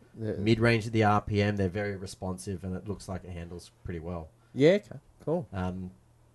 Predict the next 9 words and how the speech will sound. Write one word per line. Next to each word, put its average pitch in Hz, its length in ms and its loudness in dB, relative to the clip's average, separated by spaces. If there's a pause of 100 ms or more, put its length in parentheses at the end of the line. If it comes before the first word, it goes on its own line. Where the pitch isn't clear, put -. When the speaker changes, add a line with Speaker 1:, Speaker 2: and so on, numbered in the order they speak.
(460)
Speaker 2:
I - 40 -18
think, 131 260 -2
and 135 360 -2
s-, - 560 -8 (540)
Kelly 147 200 4
Racing, 175 520 -2 (400)
another 135 500 0
notable 139 320 -2
thing. 160 480 -6